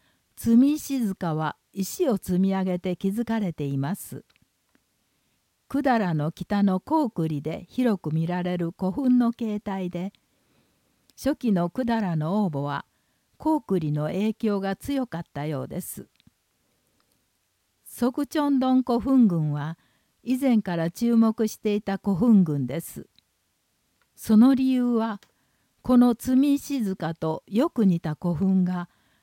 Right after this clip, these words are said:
柏原市内にあるからです。それは国分市場の茶臼塚古墳です。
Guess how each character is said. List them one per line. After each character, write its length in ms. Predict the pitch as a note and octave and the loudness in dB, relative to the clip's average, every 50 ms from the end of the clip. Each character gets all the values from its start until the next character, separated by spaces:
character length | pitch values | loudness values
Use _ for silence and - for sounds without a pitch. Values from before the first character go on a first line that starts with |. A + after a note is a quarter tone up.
| _ _ _ | _ _ _
柏 340 | - A#3+ A#3+ - C#4+ C#4 C4+ | -6 -6 -4 -2 -2 -2 -2
原 200 | C4+ C4 C4 D4 | 0 -2 -2 -4
市 180 | - - A#3+ | 0 4 4
内 240 | A#3 G#3+ G3+ E3+ D3 | 4 4 4 0 -2
に 140 | D3 D3 C#3+ | -2 -2 -2
あ 120 | C3+ F3+ A3 | -2 -4 -4
る 120 | D#4 D#4 | -4 -4
か 160 | - G3+ G#3+ | -6 -6 -6
ら 160 | F#3 E3 D3+ | -6 -6 -6
で 140 | A#2 - E3+ | -8 -8 -10
す。 260 | - - - - - _ _ _ _ _ _ _ _ _ _ _ _ _ _ _ _ _ _ _ _ _ _ _ _ | -10 -12 -16 -18 -18 _ _ _ _ _ _ _ _ _ _ _ _ _ _ _ _ _ _ _ _ _ _ _ _
そ 220 | _ - - G#3+ G#3+ | _ -2 0 2 4
れ 100 | A3 A3+ | 4 4
は 280 | A3+ A3+ A3+ A3+ B3 - _ _ _ _ _ _ _ _ _ _ _ | 2 2 0 -2 -4 -8 _ _ _ _ _ _ _ _ _ _ _
国 280 | G#3 G#3+ G#3+ - D4 C#4 | -2 -2 0 0 -2 0
分 200 | D4 C#4+ C#4+ D4+ | 0 0 0 -2
市 200 | B3+ - A#3+ A3 | -2 -2 -2 -2
場 200 | G3+ F3 E3+ D#3 | 0 0 0 -2
の 200 | C#3 - - - _ _ _ | -2 -4 -6 -10 _ _ _
茶 220 | - G3+ G#3+ A3 | -4 -2 0 0
臼 300 | C#4+ E4 - - C#4 B3+ | 0 -2 -4 -6 -6 -6
塚 280 | B3+ C4 A#3+ - A3+ A3+ | -6 -6 -4 -4 -4 -2
古 160 | - A#3+ A#3 | -2 -2 -2
墳 320 | E3+ F3 F#3+ D#3+ C#3+ C3+ | 0 0 0 2 0 0
で 140 | B2 - E3+ | -2 -4 -8
す。 260 | - - - - - | -10 -10 -12 -14 -16